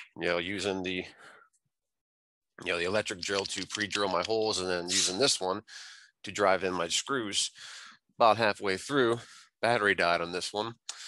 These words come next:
so I had to put the battery on. Then I had to use the rest of the project by using the electric drill, and it got t-, t-, quite time consuming, the fact that I had to take out the chuck each time.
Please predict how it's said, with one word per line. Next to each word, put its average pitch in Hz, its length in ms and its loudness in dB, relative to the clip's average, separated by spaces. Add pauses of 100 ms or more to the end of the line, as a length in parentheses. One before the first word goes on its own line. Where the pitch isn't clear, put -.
(220)
so 87 120 -2
I 85 60 2
had 90 80 2
to 85 80 -4
put - 160 -8
the 90 60 -6
battery 95 400 2
on. 85 200 2
Then 90 140 0
I 90 80 2
had 90 180 -2
to 90 60 -10
use 90 220 -6
the 87 80 -6
rest 92 260 0
of - 60 -12
the - 40 -20
project 92 460 2
by 85 300 0 (680)
using 95 580 -4
the 95 60 2
electric 98 420 2
drill, 90 340 -4 (1040)
and 127 160 4
it 120 80 2
got 117 240 2
t-, 135 100 -2 (200)
t-, 117 180 2 (640)
quite 117 240 2 (400)
time 143 260 4
consuming, 95 420 -4
the 92 60 -4
fact 90 220 0
that 90 100 2
I 90 40 4
had 82 200 2
to 85 220 0 (400)
take 92 200 2
out 87 140 2
the - 60 -10
chuck 110 320 0
each 85 240 -4
time. 82 340 -2